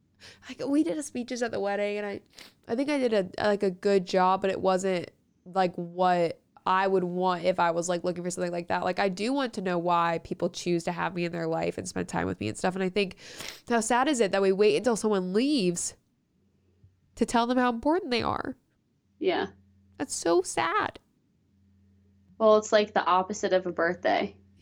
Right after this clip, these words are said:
Speaker 1: Yeah.
Speaker 2: So let's join the two things together.
Speaker 1: Okay.
Speaker 2: And from now on, birthdays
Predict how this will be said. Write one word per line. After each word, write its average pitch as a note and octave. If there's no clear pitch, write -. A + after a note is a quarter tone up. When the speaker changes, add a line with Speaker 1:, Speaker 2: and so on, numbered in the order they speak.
Speaker 1:
Yeah. B2+
Speaker 2:
So G3+
let's G#3
join F#3
the A3
two A#3
things G3
together. E3+
Speaker 1:
Okay. -
Speaker 2:
And F#3+
from G3+
now F3+
on, F3
birthdays G3+